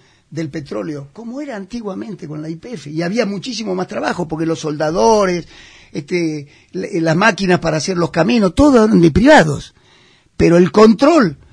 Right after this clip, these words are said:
como decía Irigoyen, y como dijo Perón, con la diferencia que Irigoyen lo dijo,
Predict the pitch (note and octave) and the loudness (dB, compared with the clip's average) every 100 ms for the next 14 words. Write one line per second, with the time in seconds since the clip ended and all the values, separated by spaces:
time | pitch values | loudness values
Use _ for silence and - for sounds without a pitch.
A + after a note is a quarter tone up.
0 | _ _ _ - E3 E3+ D#3+ - A3+ F3 | _ _ _ -8 -4 -2 -2 0 0 2
1 | F3 G#3+ D3+ C#3 A2+ _ _ _ _ _ | 6 6 4 -2 -8 _ _ _ _ _
2 | - G3+ G3 F3 E3 F3 D#3+ C3+ D#3+ F3+ | -8 -6 -2 0 0 0 -2 0 2 6
3 | A#3 F3 B2 _ _ D3+ D#3 D#3 E3 A3 | 6 6 0 _ _ -2 0 0 0 6
4 | B3 A3+ G#3 E3 F3+ F3+ F3+ F#3 G3+ A#3 | 6 6 0 0 0 2 2 2 2 4
5 | B3+ A3 B3 C4 | 4 4 4 2